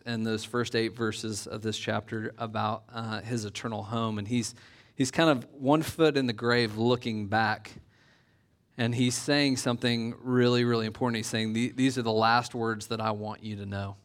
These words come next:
Um, and there's a power in last words, right? Like you've heard, I've probably said this before, that last words are lasting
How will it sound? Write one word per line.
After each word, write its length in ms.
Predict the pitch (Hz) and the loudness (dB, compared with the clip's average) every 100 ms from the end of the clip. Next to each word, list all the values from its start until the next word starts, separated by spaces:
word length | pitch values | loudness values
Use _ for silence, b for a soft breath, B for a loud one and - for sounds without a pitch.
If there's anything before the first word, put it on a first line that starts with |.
| _ _ - _ | _ _ -16 _
Um, 480 | - 104 104 101 104 - _ b b b b b | -10 -8 -8 -8 -12 -18 _ b b b b b
and 80 | 120 | 2
there's 120 | 143 | 2
a 40 | 160 | 2
power 400 | - 180 190 165 | 6 8 8 6
in 80 | |
last 360 | 139 143 139 - | 6 6 4 2
words, 340 | 143 131 101 | 2 2 2
right? 280 | 110 113 131 - _ _ _ _ _ _ _ - | 2 2 2 -4 _ _ _ _ _ _ _ -16
Like 200 | 139 - | -14 -8
you've 140 | 208 | -8
heard, 420 | - 120 117 110 110 | -4 -2 -2 -4 -10
I've 140 | 117 | -10
probably 340 | - 113 113 107 | -2 -2 -2 -6
said 180 | 117 110 | -6 -8
this 120 | 104 | -10
before, 260 | - 117 | -8 -4
that 100 | 110 | -4
last 420 | 113 117 113 117 - | -2 0 0 -2 -6
words 340 | 113 113 104 | -4 -4 -6
are 240 | - 117 | -4 -2
lasting 680 | 104 104 107 110 - 117 120 | 0 2 2 0 -6 -6 -6